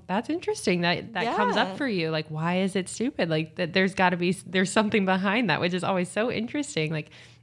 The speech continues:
Speaker 1: I had a patient where, you know, I was kind of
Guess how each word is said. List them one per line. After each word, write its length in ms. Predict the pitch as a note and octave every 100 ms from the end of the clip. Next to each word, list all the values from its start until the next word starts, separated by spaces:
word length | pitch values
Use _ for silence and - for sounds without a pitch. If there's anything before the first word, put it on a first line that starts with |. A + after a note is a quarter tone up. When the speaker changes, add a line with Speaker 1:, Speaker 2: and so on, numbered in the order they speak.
| -
Speaker 1:
I 60 |
had 100 | D#3+
a 40 | E3+
patient 540 | - E3+ - E3+ D3+
where, 460 | F3 D#3+ D#3+ D#3 D#3 - _ _
you 100 | F3+
know, 160 | F3 D#3
I 100 | E3+
was 120 | E3+
kind 220 | - F3+ E3
of 220 | D#3+